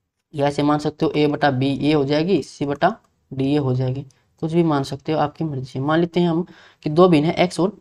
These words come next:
वाई, तो दोनों का गुणनफल, इन दोनों का गुणनफल कितना है? चौदह बटा पन्द्रह, और उनका भागफल यानी कि एक्स डिवाइड में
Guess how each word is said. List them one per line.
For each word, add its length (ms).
वाई, 220
तो 80
दोनों 340
का 120
गुणनफल, 500
इन 180
दोनों 240
का 100
गुणनफल 400
कितना 280
है? 180
चौदह 260
बटा 280
पन्द्रह, 420
और 140
उनका 340
भागफल 500
यानी 180
कि 220
एक्स 260
डिवाइड 320
में 200